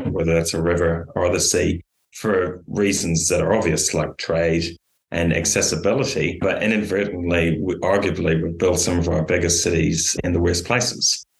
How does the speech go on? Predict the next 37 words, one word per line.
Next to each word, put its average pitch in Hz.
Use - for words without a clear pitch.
And 85
now 82
with 87
climate 98
change, 85
and 85
I 87
described 92
with 98
the 87
earthquakes, 85
our 90
land 101
dropping 98
by 82
half 92
a 87
meter, 85
that 98
effectively 87
gave 85
us 85
a 80
hundred 90
years 85
of -
sea 85
level 87
rise 85
in 90
forty-five 85
seconds, 87
which 87
is 87
a 82
big 95
challenge. 82